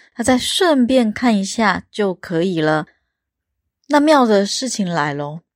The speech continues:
就那个讯息传来之后，我们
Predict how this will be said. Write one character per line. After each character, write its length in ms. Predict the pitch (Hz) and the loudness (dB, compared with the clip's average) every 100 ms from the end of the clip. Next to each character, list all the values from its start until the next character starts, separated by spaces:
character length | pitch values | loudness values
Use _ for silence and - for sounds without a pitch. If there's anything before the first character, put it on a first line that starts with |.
| _ _ _ | _ _ _
就 140 | - | 0
那 320 | 320 320 339 294 | 2 2 2 2
个 140 | 240 | 2
讯 260 | 220 254 226 | 2 2 0
息 240 | - 180 | -2 -6
传 240 | - 190 | -4 -4
来 160 | 180 175 | -2 -2
之 220 | - 185 | -2 -4
后， 460 | 196 - 208 160 - _ _ _ _ _ _ | -4 -2 -2 -2 -6 _ _ _ _ _ _
我 160 | 165 | -4
们 260 | 165 170 175 | -2 -4 -4